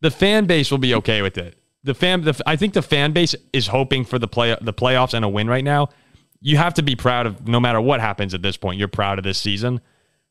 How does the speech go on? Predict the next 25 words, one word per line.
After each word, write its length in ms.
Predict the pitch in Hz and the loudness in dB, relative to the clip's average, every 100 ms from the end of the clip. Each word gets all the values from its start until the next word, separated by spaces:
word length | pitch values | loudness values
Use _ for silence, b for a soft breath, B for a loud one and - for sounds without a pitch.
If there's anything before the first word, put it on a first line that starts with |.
| _ - | _ -2
But 160 | 117 | 0
yeah, 180 | 131 123 | 2 2
now, 280 | 110 120 131 | 0 -2 0
now 400 | 131 127 156 165 | 0 0 0 2
you're, 300 | 156 147 143 | 2 2 0
you're 160 | 139 131 | 0 0
starting 300 | - 135 127 | 0 0 0
to 60 | |
be 140 | 120 127 | 0 2
like, 180 | 117 117 | 2 0
"Okay, 320 | 120 135 104 | 0 0 0
we 200 | 98 156 | -2 -2
could 140 | 214 | 0
be 100 | 208 | 0
bummed 320 | 139 147 143 | 0 0 0
out 180 | 135 127 | 0 0
if 60 | 98 | 0
we 160 | 113 | 0
don't 180 | 117 110 | 2 0
get 160 | 110 113 | 0 0
in 180 | 113 101 | 0 -2
because 440 | 104 - 156 139 | -4 0 0 0
you're 80 | 135 | 0
good 200 | 127 147 | 0 -2
enough. 280 | 92 - | -4 -10